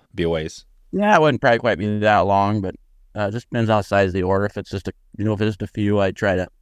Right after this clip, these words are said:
Speaker 2: I try to mix them in. So
Speaker 1: Yeah. Uh, hooks wise, are you, what's your go-to hook?
Speaker 2: Uh, for my hair bugs, I use a lot of the Kona extra strong stinger hooks.
Speaker 1: Oh yeah, yeah, yep.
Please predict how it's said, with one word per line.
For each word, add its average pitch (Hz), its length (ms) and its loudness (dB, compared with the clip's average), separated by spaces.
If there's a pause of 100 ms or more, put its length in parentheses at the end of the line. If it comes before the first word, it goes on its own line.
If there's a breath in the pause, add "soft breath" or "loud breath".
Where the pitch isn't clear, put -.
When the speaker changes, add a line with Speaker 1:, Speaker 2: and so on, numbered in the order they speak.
(340)
Speaker 2:
I - 60 -6
try 98 160 0
to 92 80 2
mix 92 240 -2
them 90 140 -2
in. 90 200 -2
So 85 240 -4 (280)
Speaker 1:
Yeah. 87 260 -8 (400)
Uh, 101 300 2
hooks - 280 -2
wise, 87 360 2
are 92 80 2
you, 95 300 0
what's 98 260 -4
your 92 160 -2
go-to 87 360 -4
hook? - 300 -10 (300)
Speaker 2:
Uh, 147 460 2
for 170 100 -4
my 160 120 2
hair 151 180 2
bugs, 147 240 0
I 139 180 0
use 131 180 -4
a 127 60 -2
lot 123 200 4
of 117 60 2
the 110 80 -2
Kona 117 360 -2
extra 101 340 -10
strong 110 340 -2
stinger 113 380 -2
hooks. 117 460 -2
Speaker 1:
Oh 101 120 4
yeah, 101 180 2
yeah, 90 180 -6 (320)
yep. 90 200 -8